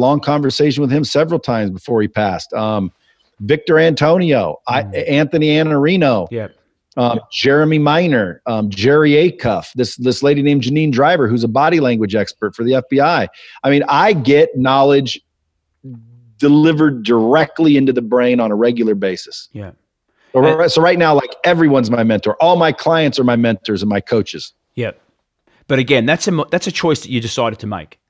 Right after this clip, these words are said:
Speaker 2: You were one that was like, "I wanna learn, so give me more information so that it can help me be, you know, help me be the best I can be," right? So you've made a choice
Speaker 1: Hundred percent.
Speaker 2: to want to learn.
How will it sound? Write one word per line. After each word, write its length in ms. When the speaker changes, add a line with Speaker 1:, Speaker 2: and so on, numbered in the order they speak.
Speaker 2:
You 160
were 60
one 320
that 160
was 180
like, 260
"I 40
wanna 220
learn, 520
so 240
give 240
me 120
more 260
information 840
so 180
that 160
it 100
can 120
help 240
me 100
be, 420
you 80
know, 80
help 180
me 280
be 100
the 80
best 220
I 60
can 200
be," 160
right? 300
So 100
you've 160
made 160
a 40
choice 420
Speaker 1:
Hundred 220
percent. 340
Speaker 2:
to 40
want 180
to 100
learn. 320